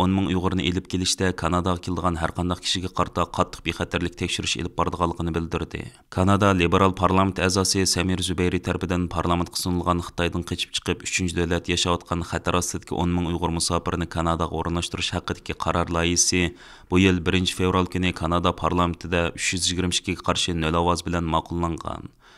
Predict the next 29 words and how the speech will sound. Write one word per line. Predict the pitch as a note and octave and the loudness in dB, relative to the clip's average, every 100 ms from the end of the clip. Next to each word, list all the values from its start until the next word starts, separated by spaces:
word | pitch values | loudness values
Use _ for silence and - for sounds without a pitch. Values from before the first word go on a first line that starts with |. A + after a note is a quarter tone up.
| - - | -6 -2
va | F2 | 2
Kanada | E2+ F2+ F#2 F2+ | 4 4 2 0
Ko'chmanlar | F2+ - F2+ F#2 F2+ | 0 0 2 2 2
ministrligi | F2+ - F#2 F#2 F#2 F2 | 0 0 -2 -2 0 0
Kanadaga | F2 F2 F2 F2 F2 | 0 0 2 0 -2
yo'tkab | - F2 | -4 -6
keladigan | - E2 F2 E2+ | -4 -4 -2 -2
Uyg'urlarni | E2 E2 E2+ E2 - | -4 -2 -2 -2 -4
tizimlash | E2 E2+ E2+ E2 - - - - | -2 0 2 0 -2 -8 -18 -8
va | F2+ F#2 | 2 2
arxivlashtirish | - - F#2+ - F2+ - | 2 -2 0 0 -2 -4
xizmatiga | - F2 F2 E2 F2 E2 - | -4 -4 -4 -2 -2 -2 -2
Dunyo | E2+ F2 E2+ | 0 2 2
Uyg'ur | F2 F2 | 2 -2
qurultiyi, | - E2+ E2 - E2+ D#2+ - - - | -2 -2 -2 0 -2 -2 -10 -20 -6
Uyg'ur | F#2 F2+ F#2 | 0 2 2
haqlarini | F2+ F#2+ F2+ F2+ | 2 0 0 0
qo'g'dash | E2+ F2+ F2 F2+ | 0 0 -2 -4
tashkiloti | F2 F2+ F2+ F2+ F2+ F2 E2 | -4 0 0 0 -2 -2 2
va | F2 | 2
Uyg'ur | F#2 F#2 - | 4 2 2
kishilik | - G2+ F#2 | 2 2 0
huquq | F#2 G2 - | 0 -2 0
qurilish | F#2 F2+ - | 0 0 0
qatorliq | F#2 F#2+ F#2 F#2 - | 0 0 0 -2 -2
uch | - - | -6 -4
Uyg'ur | G2 F#2 - | -2 -2 -2
tashkilotini | F2+ - F2+ F2 F2 E2+ | -4 0 0 0 -2 0
to'liq | F2+ F2+ | 0 0